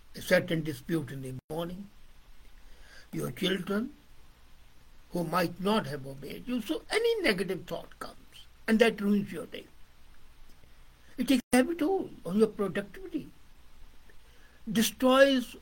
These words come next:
all your creativity. And why does it happen? Our brain is predisposed to focus on negative in order to solve problems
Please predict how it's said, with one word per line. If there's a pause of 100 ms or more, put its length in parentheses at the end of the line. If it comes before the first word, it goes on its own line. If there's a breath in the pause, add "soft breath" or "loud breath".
(160)
all
your
creativity. (1900)
And
why
does
it
happen? (1500 loud breath)
Our (100)
brain (160)
is (160)
predisposed
to (420)
focus
on
negative (600)
in
order
to
solve
problems